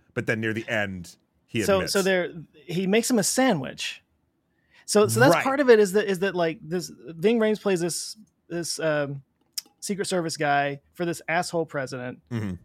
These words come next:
Speaker 2: who literally throws the dog's leashes as soon as he's outside of the camera's
Speaker 1: Yep.
Speaker 2: view. And, uh, guy probably never even knew his name or gave him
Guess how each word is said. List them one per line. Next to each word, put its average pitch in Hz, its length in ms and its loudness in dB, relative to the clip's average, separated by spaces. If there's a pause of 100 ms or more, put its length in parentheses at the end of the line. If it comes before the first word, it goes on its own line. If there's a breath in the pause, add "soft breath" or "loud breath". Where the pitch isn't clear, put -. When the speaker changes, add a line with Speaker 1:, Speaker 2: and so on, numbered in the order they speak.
(100)
Speaker 2:
who 185 140 2
literally 196 400 6
throws 202 320 4
the 180 80 -2
dog's 175 340 2
leashes 175 480 -2
as 156 100 -4
soon 180 180 -2
as 156 120 -4
he's 160 140 -2
outside 156 380 0
of 139 80 -8
the 135 120 -8
camera's 131 640 -10
Speaker 1:
Yep. 123 200 2
Speaker 2:
view. 135 360 -8 (580 soft breath)
And, 175 580 -2 (340)
uh, 170 240 0 (220)
guy 185 180 2
probably 180 320 0
never 165 240 0
even 147 440 -4
knew 156 180 -4
his 156 140 -4
name 170 460 -4
or 139 140 -8 (160)
gave 156 200 -4
him 143 300 -6